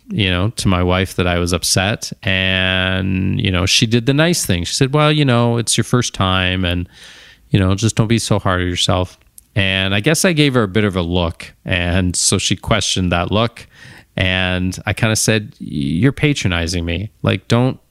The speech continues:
don't patronize me." Well, that, that was the wrong thing to say. <laughs> I get it.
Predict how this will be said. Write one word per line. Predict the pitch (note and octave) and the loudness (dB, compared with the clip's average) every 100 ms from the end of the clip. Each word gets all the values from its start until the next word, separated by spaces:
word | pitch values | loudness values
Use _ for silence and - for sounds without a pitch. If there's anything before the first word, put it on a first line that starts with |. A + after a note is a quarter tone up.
| _ _ - | _ _ 0
don't | B2 B2 | 0 2
patronize | C3 C3+ - F#2 F2 E2+ - | 0 0 -2 -2 -2 -2 -2
me." | F2+ F#2 _ - - - _ - | -2 -4 _ -20 -20 -20 _ 0
Well, | G#2 G2 F#2+ | 2 2 0
that, | A2+ A#2+ - | 0 0 -2
that | B2+ C#3 | 0 2
was | C#3 | 2
the | |
wrong | A#2+ A2+ G2 | 2 2 0
thing | G#2+ F2+ | -2 -2
to | |
say. | - - F2 F2+ _ | -2 -2 -2 -6 _
<laughs> | - | -2
I | D2+ C3 G#2+ G#2 G#2+ | 0 0 0 0 -2
get | G#2+ A2+ F#2+ | 0 0 0
it. | F2+ | -2